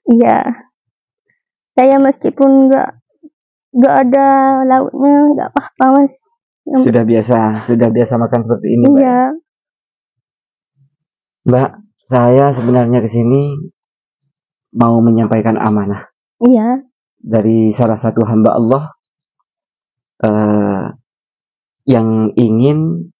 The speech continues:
Speaker 2: harapan beliau itu, eh, uang ini Mbak terima, ya, sebagai amanah.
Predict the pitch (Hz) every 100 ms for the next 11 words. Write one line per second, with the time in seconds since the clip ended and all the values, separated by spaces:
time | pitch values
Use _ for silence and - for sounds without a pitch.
0 | _ _ _ _ _ _ _ _ 127 123
1 | 123 117 120 120 117 113 - 170 196 -
2 | _ _ _ _ _ _ _ _ _ _
3 | _ - 117 117 113 - 120 123 127 127
4 | 156 165 147 127 - 117 120 113 143 202
5 | _ _ _ _ _ _ - 117 123 170
6 | _ _ _ _ _ _ _ _ _ _
7 | _ - 110 107 113 117 117 107 107